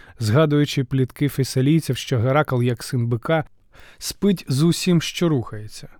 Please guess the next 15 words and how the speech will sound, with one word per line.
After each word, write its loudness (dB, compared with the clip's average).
Швидше -4
за 0
все, -4
він -2
просто -4
не 2
помічав -2
різниці -2
між -2
жінками, -2
що -8
забиралися -4
в -8
його -4
ложе. -10